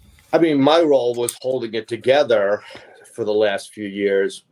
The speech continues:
during the brutal lockdowns of covid in New York and experiencing the joy of being a non-essential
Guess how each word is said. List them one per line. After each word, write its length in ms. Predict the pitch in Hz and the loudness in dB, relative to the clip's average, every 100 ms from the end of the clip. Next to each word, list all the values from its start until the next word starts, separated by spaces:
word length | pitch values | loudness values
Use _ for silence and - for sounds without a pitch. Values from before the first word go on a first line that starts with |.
| - | -4
during 360 | 110 104 98 | 0 0 0
the 340 | 101 95 95 101 98 | -2 0 0 -2 -4
brutal 360 | 123 117 104 | -2 0 2
lockdowns 840 | 101 117 110 - 104 92 92 85 - | 2 2 0 -4 -4 -4 -8 -12 -10
of 400 | 107 98 90 - | -6 -6 -6 -8
covid 720 | - 113 107 98 90 95 87 | 0 2 2 0 0 -2 -4
in 160 | 92 | -8
New 100 | 95 | -6
York 500 | 95 110 113 104 - | -2 2 2 2 -2
and 320 | 95 92 90 92 _ _ _ - | -8 -8 -8 -12 _ _ _ -10
experiencing 920 | 110 - - 120 113 107 - 107 101 | -10 -6 0 2 2 -2 -2 -2 -2
the 100 | 101 | -4
joy 400 | - 110 113 107 | 0 2 4 2
of 180 | 95 - | 0 -4
being 280 | 110 101 | -4 -4
a 40 | 98 | -4
non-essential 880 | 98 107 107 104 - 104 95 95 | -2 -2 -2 -6 -6 -6 -8 -18